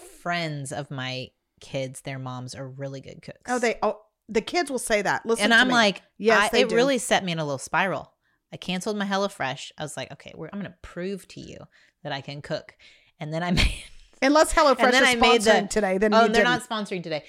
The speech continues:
Speaker 2: Okay.
Speaker 1: And then I made, um, him gag. So apparently
Speaker 2: <laughs> Back
Speaker 1: I
Speaker 2: to
Speaker 1: have a
Speaker 2: HelloFresh.
Speaker 1: lot of, yeah, back to HelloFresh, because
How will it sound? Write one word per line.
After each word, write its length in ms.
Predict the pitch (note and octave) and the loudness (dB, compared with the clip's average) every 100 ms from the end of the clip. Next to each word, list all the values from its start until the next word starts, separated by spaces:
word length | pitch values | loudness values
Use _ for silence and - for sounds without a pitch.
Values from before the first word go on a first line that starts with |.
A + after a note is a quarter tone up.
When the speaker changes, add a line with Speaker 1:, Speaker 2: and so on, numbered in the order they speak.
| - | -6
Speaker 2:
Okay. 200 | - F3 - | -4 -4 -2
Speaker 1:
And 180 | G#3+ | 0
then 120 | A#3+ C4 | 2 4
I 120 | B3+ | 4
made, 380 | A3 G#3+ G#3 F#3 | 4 4 2 0
um, 540 | F#3 F3+ F3 E3+ E3+ _ _ _ _ _ _ | 0 -2 -2 -4 -10 _ _ _ _ _ _
him 240 | - F#3 F#3+ | -10 -4 0
gag. 400 | G3 A#3+ B2+ - | 2 0 -2 -12
So 420 | - - G3 F3 E3 - | -10 -2 0 2 0 -4
apparently 840 | F#3 G#3 C4+ D4+ A3+ G3+ G3 G#3 - | -6 0 2 2 2 2 2 0 -2
Speaker 2:
<laughs> 20 | |
Back 180 | A#3+ D#4+ | -2 2
Speaker 1:
I 60 | G#3 | 4
Speaker 2:
to 60 | |
Speaker 1:
have 80 | E4 | 4
a 60 | F#4 | 4
Speaker 2:
HelloFresh. 140 | G#4 | 4
Speaker 1:
lot 600 | G3 D4 A3+ A#3 A#3 - - | 4 4 4 4 2 -6 -2
of, 360 | G#3 G3+ F#3 | 2 4 2
yeah, 140 | F3+ C#3 | -2 -4
back 260 | D3+ F#3+ | 0 -2
to 80 | G3+ | 0
HelloFresh, 440 | G3 F#3 F3 C3 - | -2 -2 -4 -6 -8
because 420 | D#3+ E3 D#3 | -8 -6 -8